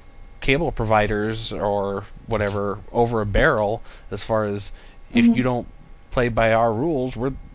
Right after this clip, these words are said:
Speaker 1: we can do whatever we want with the Comcast, we can, or the content, and the,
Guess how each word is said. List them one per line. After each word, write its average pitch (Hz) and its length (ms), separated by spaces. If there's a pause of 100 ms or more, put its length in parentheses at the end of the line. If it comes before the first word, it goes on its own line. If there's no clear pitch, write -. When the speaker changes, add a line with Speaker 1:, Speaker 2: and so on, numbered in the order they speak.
(160)
Speaker 1:
we 110 120
can 107 240
do 113 120
whatever 113 320
we 113 160
want 110 220
with 90 100
the 98 100
Comcast, 117 600 (100)
we 113 160
can, 107 280
or 104 240 (100)
the 110 80
content, 117 580 (340)
and 104 340 (680)
the, 104 200